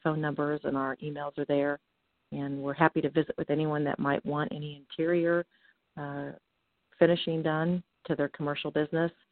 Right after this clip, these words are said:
And, and beyond the box, if there's something you think Heartline can help you with,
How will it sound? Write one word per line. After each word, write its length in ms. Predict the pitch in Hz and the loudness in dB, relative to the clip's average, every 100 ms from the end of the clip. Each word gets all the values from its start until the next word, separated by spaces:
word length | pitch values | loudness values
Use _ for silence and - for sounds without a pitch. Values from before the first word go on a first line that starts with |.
| _ _ _ - | _ _ _ -6
And, 340 | 151 147 147 139 | -2 0 0 0
and 160 | 165 156 | 0 6
beyond 280 | 156 160 170 | 8 8 6
the 40 | |
box, 340 | 160 185 - - | 6 6 6 2
if 80 | 147 - | -4 2
there's 180 | 143 - | 2 2
something 260 | 151 160 | 0 0
you 100 | 151 | 0
think 180 | 147 147 | 0 0
Heartline 340 | 151 - 147 | 2 2 0
can 140 | - 147 | -2 -2
help 160 | 151 - | -2 0
you 100 | |
with, 140 | 151 | -2